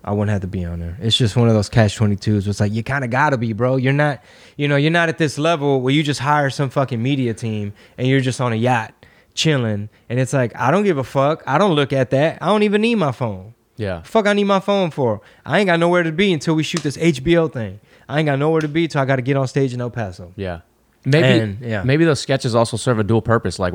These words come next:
Speaker 1: Yo, yo, yo, quick reminder. If you haven't yet, join us now. Go to patreon dot com forward slash red pill tamales. It's the only way to keep the show growing and to keep it going.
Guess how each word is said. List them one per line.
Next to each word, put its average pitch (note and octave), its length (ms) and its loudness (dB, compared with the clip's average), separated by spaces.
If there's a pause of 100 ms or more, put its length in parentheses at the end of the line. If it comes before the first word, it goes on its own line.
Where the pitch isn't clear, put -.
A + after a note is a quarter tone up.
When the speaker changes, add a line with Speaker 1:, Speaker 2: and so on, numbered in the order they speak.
(140)
Speaker 1:
Yo, D3 120 2
yo, E3+ 140 6
yo, D3+ 240 6 (120)
quick D3 220 0
reminder. A#2+ 540 0
If A2+ 160 -6
you B2+ 80 0
haven't E3 320 0
yet, C#3+ 280 0 (320)
join D3+ 360 4
us C#3 160 -2
now. A#2 420 2
Go C3 140 -2
to A#2+ 80 -2
patreon D3+ 540 2
dot C3+ 220 0
com A#2 280 -2
forward F3+ 300 4
slash A#2+ 400 0 (360)
red D3 320 4
pill D3+ 140 4
tamales. A#2 560 2
It's B2+ 120 -8
the B2+ 140 -8
only G3+ 280 4
way F#3+ 220 4
to F3 60 2
keep F3 260 -2
the D3+ 60 -2
show D#3 240 2
growing D#3+ 520 2 (200)
and B2 120 -6
to A2+ 60 -6
keep C#3+ 260 -4
it G#2+ 160 -6
going. A2+ 360 2